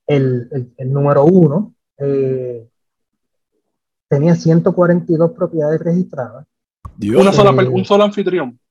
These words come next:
Speaker 1: un solo anfitrión. O sea, que esto es una
Speaker 3: Wow.
Speaker 1: empresa, claramente, ¿verdad? Que tiene ciento cuarenta y dos.
Speaker 3: Sí.
Speaker 1: O sea, cuando tú, y, y, y pasaban los otros diez, ¿no? Cuando tú lo veías,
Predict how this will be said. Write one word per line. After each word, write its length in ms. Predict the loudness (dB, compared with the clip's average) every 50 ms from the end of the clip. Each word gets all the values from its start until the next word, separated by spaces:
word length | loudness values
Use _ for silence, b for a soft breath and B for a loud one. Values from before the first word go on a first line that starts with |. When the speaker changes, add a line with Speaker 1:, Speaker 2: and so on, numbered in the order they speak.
| _ _ _ _ -2
Speaker 1:
un 100 | -2 0
solo 140 | 2 2 2
anfitrión. 520 | 2 2 0 -2 -2 -4 -6 -8 -12 -18 _
O 40 | -4
sea, 100 | -2 -2
que 80 | -2 0
esto 160 | 0 0 2
es 60 | 2
una 100 | 2 2
Speaker 3:
Wow. 80 | 2 2
Speaker 1:
empresa, 340 | 0 -2 -2 -4 -8 -16 -8
claramente, 500 | -4 -2 0 0 0 -2 -4 -6 -8 -10
¿verdad? 200 | -10 -6 -4 -4
Que 80 | -4 -4
tiene 160 | -6 -6 -8
ciento 260 | -8 -8 -6 -6 -4
cuarenta 340 | -2 -2 -2 -2 -4 -4 -6
y 40 | -8
dos. 160 | -8 -10 -12
Speaker 3:
Sí. 320 | _ _ _ _ _ _ _
Speaker 1:
O 40 | -2
sea, 80 | 0 0
cuando 300 | 2 2 2 2 0 0
tú, 260 | 0 0 0 0 0 -2
y, 260 | -6 -14 -14 _ -10 -10
y, 80 | -6 -4
y 60 | -4
pasaban 380 | -4 -4 -4 -4 -2 0 2 2
los 100 | 2 2
otros 300 | 0 0 -2 -2 -4 -2
diez, 140 | -2 -2 -2
¿no? 120 | -4 -4
Cuando 200 | -4 -6 -6 -6
tú 100 | -4 -4
lo 120 | -2 -2
veías, 440 | 0 0 -2 -2 -2 -2 -4 -6 -8